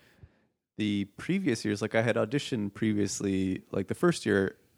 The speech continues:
actually, the sec-, I think the second year of the show, I auditioned, and it was definitely, like,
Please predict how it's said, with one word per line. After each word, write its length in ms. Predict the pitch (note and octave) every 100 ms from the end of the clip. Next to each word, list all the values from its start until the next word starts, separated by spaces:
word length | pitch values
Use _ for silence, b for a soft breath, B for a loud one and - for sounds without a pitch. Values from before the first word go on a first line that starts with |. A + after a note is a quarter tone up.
| - - _ _ _ _ -
actually, 220 | A#2+ -
the 60 | G2+
sec-, 280 | - A#2+ -
I 60 | A2+
think 120 | A#2
the 60 |
second 360 | F#2+ - C3 G#2+
year 140 | G2
of 80 | F#2+
the 80 | F#2
show, 260 | - F#2 F#2+
I 140 | F#2
auditioned, 540 | F2+ F#2 F#2 F#2 F2+ - b b b b b -
and 120 | G2
it 100 | G2
was 100 | F#2+
definitely, 400 | - F#2+ F#2+ F#2
like, 380 | F2+ F2+ F2+